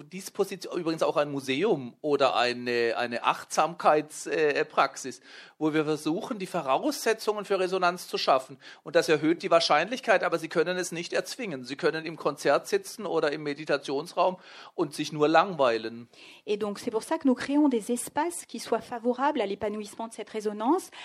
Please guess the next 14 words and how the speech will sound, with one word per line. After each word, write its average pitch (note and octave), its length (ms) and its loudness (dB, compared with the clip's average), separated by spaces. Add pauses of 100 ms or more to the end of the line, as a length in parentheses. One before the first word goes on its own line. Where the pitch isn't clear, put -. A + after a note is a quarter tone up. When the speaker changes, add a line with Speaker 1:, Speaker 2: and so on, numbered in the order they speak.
(200)
Speaker 2:
Euh, F#3+ 160 0
par F#3+ 220 -6
exemple, G3+ 520 -2
des F#3+ 120 0
salles G3 220 -6
de G3 80 4
concert, D4+ 520 -2 (280)
c'est A3 200 0
la G3 80 2
même G3+ 160 -4
chose B3 260 -2
pour G#3+ 160 -10
les G#3+ 120 0
musées, B3 460 2